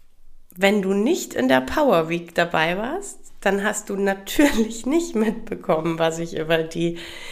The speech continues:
Hüterbande erzählt hab. Und deshalb mache ich heute eine Podcast-Episode dazu. Also, du hast jetzt schon mitbekommen, die Hüterbande ist mein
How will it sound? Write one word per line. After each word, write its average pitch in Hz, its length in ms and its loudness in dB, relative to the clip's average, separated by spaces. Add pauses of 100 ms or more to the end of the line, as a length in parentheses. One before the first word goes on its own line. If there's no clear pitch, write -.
(220)
Hüterbande 165 640 2
erzählt 180 640 0
hab. 392 240 0 (520)
Und 359 200 4
deshalb 262 340 0
mache 220 220 0
ich 220 200 -6
heute 160 340 0
eine 226 160 0
Podcast-Episode 135 1300 -6
dazu. - 540 -8 (340)
Also, 120 500 -2 (1120)
du 175 100 2
hast 175 180 4
jetzt 175 220 2
schon 160 180 0
mitbekommen, 185 840 2
die 160 400 -4
Hüterbande 165 880 -2
ist - 440 -8
mein 127 380 -6